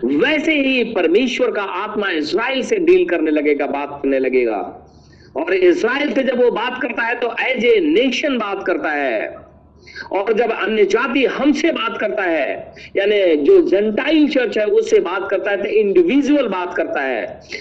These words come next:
इसीलिए एक ही घर के अंदर में पति खुदा के अंदर में होता है, पत्नी खुदा के अंदर में होती है, तो बच्चे नहीं होते।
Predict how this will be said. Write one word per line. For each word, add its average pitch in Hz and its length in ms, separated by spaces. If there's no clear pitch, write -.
इसीलिए 196 560
एक 277 120
ही 320 100
घर 233 180
के 233 140
अंदर 202 300
में 160 460
पति 208 680
खुदा 196 280
के 214 120
अंदर 202 260
में 202 120
होता 202 300
है, 180 540
पत्नी 214 460
खुदा 208 340
के 214 120
अंदर 196 220
में 196 100
होती 196 200
है, 180 80
तो 180 100
बच्चे 175 240
नहीं 143 200
होते। 110 300